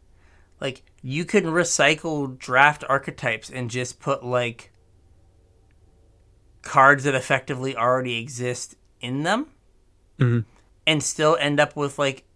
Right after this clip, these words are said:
Speaker 1: fun limited and fun standard environments.
Speaker 2: Yeah.
Speaker 1: Right? Like, we did that for, like, twenty years, and it was fine.
Speaker 2: Yeah.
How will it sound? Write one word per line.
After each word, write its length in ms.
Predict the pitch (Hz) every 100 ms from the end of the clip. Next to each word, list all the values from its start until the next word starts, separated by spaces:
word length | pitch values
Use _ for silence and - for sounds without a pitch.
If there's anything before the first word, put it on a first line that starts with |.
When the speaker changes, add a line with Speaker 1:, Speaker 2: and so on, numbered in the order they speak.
| -
Speaker 1:
fun 420 | - - 147 135
limited 380 | 139 139 139 135
and 220 | 135 127
fun 240 | 123 131 127
standard 400 | - 127 123 117
environments. 800 | 107 104 95 92 95 - - - _ _ _ _ _
Speaker 2:
Yeah. 180 | 104 98 - _ _ _
Speaker 1:
Right? 240 | - 123 123
Like, 280 | 123 120 _ _ _ _
we 100 | 143 135
did 200 | 147 135
that 180 | 147 131
for, 160 | 143
like, 220 | 135 131 -
twenty 380 | - 135 131
years, 540 | 123 120 123 107 101 - 123
and 120 | 117
it 120 | 131
was 220 | 113 95
fine. 440 | - 113 117 90 - _ _ _ _ _ _
Speaker 2:
Yeah. 180 | 120 110